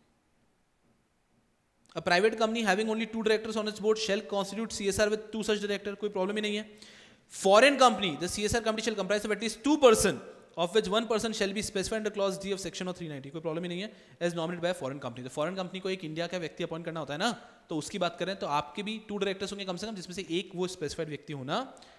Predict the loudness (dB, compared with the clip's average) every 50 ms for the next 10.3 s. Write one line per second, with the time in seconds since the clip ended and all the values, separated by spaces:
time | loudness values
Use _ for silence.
0 | -20 _ _ _ _ -4 -2 0 -2 -2 -4 -10 -14 -8 -4 -4 -4 -4 -4 -8
1 | -14 -20 -20 -20 _ _ _ -8 -8 -6 0 2 2 2 2 2 0 0 0 0
2 | 0 0 0 0 -2 -4 -4 -2 -4 -6 -8 -10 -18 -20 -20 _ _ -8 -2 0
3 | 2 4 4 4 2 0 -2 -4 -2 2 2 2 2 2 2 4 6 6 6 6
4 | 4 2 2 4 4 6 8 8 8 8 8 4 0 -2 -6 -12 -18 -12 -10 -10
5 | -6 -4 -4 -2 0 0 -2 -2 -4 -6 -2 -2 0 0 0 -2 -2 -2 0 0
6 | 0 -2 -6 -8 -8 -8 -6 -6 -6 -8 -8 -6 -6 -6 -6 -8 -8 -10 -12 -12
7 | -12 -10 -8 -8 -8 -8 -8 -8 -8 -8 -8 -8 -8 -8 -10 -10 -12 -14 -16 -18
8 | -18 -20 -20 _ _ _ -14 -10 -10 -10 -10 -10 -14 -14 -16 -16 -16 -16 -16 -18
9 | -18 _ -20 -20 -20 _ -6 -4 -2 -2 -2 -2 0 0 -2 -2 -2 -2 -2 -2
10 | -2 -2 -4 -6 -10